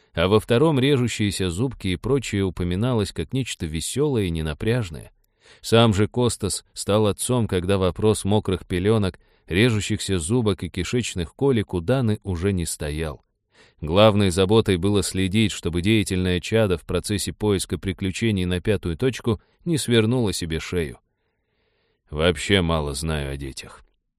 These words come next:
Костас усмехнулся. "Ко мне они попадают уже более взрослыми и на горшок,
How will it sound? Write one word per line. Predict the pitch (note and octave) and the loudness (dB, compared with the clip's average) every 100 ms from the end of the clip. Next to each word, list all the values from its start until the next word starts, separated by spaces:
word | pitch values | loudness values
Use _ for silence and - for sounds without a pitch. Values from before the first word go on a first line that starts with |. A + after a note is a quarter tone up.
| - | 2
Костас | A2+ G2+ F2+ - | 2 2 -2 -6
усмехнулся. | F2+ F#2 E2+ F#2 F2 - - _ _ _ _ | -6 -4 -4 -4 -4 -6 -12 _ _ _ _
"Ко | - F2+ | 0 4
мне | A2 B2+ | 6 6
они | A#2+ A#2 | 6 4
попадают | G#2+ F#2+ F#2+ G2+ G2 F#2 | 0 0 2 2 2 0
уже | F2+ F2+ | 0 0
более | F#2+ G2+ F2+ | 2 2 2
взрослыми | D2+ D#2+ G#2 G#2 F2 E2+ E2 | -2 0 0 0 -2 -2 0
и | |
на | E2 | -2
горшок, | D#2 D#2+ - - A2 - | -2 -4 -2 2 2 0